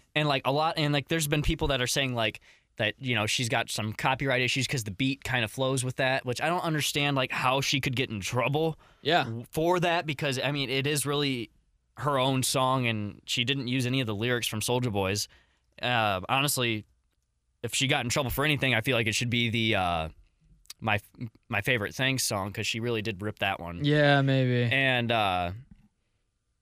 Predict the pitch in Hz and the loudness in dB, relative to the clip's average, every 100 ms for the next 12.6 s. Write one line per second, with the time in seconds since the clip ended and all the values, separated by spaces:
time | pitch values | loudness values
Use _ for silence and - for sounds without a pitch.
0 | _ - 208 170 143 151 - - _ _ | _ 0 2 4 2 -2 -10 -20 _ _
1 | 120 147 147 139 151 135 147 143 135 151 | 2 2 2 0 -2 0 0 0 2 0
2 | 135 127 - 139 139 131 131 117 117 117 | 0 0 2 2 2 2 0 -2 0 2
3 | 120 110 117 117 113 127 123 185 - 202 | 2 2 0 0 -2 0 2 4 4 4
4 | - 202 226 247 175 147 180 185 165 160 | 6 8 8 8 6 6 6 6 6 8
5 | 165 165 165 160 147 160 175 151 143 131 | 6 6 6 6 6 6 6 6 6 6
6 | 131 123 113 113 101 58 - 196 135 107 | 4 4 2 0 -2 -4 0 0 2 0
7 | 117 - 143 143 165 135 135 110 156 170 | -4 0 2 4 4 2 0 2 4 4
8 | 160 165 _ - 120 143 135 135 120 147 | 4 2 _ -6 -2 0 0 -2 0 2
9 | 135 143 123 151 147 143 143 135 127 117 | 4 4 4 4 4 4 4 6 4 2
10 | 110 135 147 139 - - 113 117 117 120 | 2 4 4 2 -2 0 2 2 0 0
11 | 120 120 139 139 139 151 - 143 127 127 | 0 2 4 4 4 2 2 2 4 4
12 | 143 147 160 170 - | 2 2 2 2 -2